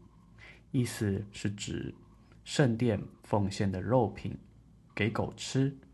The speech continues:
或不要把珠宝投在猪前，他就是要我们明智一点，懂得分辨哪些东西是不能搭在一起的。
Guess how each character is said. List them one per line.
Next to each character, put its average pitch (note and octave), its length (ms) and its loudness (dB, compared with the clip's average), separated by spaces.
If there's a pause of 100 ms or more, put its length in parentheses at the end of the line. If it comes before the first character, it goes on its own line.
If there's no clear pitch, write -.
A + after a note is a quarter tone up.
(920)
或 D3+ 200 4
不 C#3 140 2
要 C#3+ 160 8
把 A#2+ 300 0
珠 D#3+ 200 6
宝 B2+ 400 2 (140)
投 F#2 180 -4
在 G2 300 0
猪 B2 240 -2
前， G2+ 420 -2 (1040)
他 A2+ 460 2
就 A2 180 2
是 G#2+ 260 0
要 A2 200 4
我 G2 160 2
们 F#2+ 380 0
明 G#2 280 2
智 B2 280 2
一 C3 120 -2
点， - 280 -6 (760)
懂 G#2 200 4
得 G2+ 200 6
分 C3+ 300 4
辨 C3+ 320 4 (300)
哪 G#2 200 4
些 B2+ 300 2
东 A#2+ 240 4
西 A2+ 460 0 (240)
是 - 280 2
不 G#2+ 200 2
能 G2 440 2
搭 F#2+ 240 2
在 F#2+ 280 0
一 F2+ 120 -6
起 - 220 -8
的。 - 160 -12